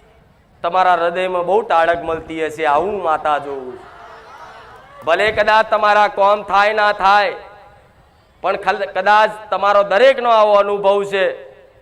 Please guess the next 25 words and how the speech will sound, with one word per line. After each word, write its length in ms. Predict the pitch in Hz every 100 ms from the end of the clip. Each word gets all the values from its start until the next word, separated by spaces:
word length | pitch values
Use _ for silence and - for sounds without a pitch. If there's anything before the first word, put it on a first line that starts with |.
| _ _ _ _
કે 60 | 175
મારા 300 | 180 202 202
સાનિધ્યમ 680 | 196 180 208 220 220 220
ખાલી 280 | 180 190 208
પગ 360 | 208 190 226 220
મૂકવાથી, 560 | 220 214 220 214 214
મારા 300 | 202 190 196
ખાલી 240 | 196 185 196
ધર-, 240 | 147 170
ધજાના 640 | 156 156 151 151 208 214
દર્શન 460 | 202 180 180 214 233
કરવાથી, 600 | 226 220 220 214 220 - - -
મારા 260 | 202 208
ખાલી 300 | 202 190 214
ફોટાના 500 | 208 170 180 220 220
દર્શન 380 | 208 202 196 214
કરવાથી 580 | 208 202 208 214 202 196
છે 140 | 202
ને, 140 | 226 262 - - -
તમને 280 | 175 190 185
એટલી 400 | 170 170 190 196
હૃદયમાં 400 | 175 190 190 180
ટાઢક 460 | 170 165 180 185
વરસે 380 | 175 185 196 208
ને 180 | 262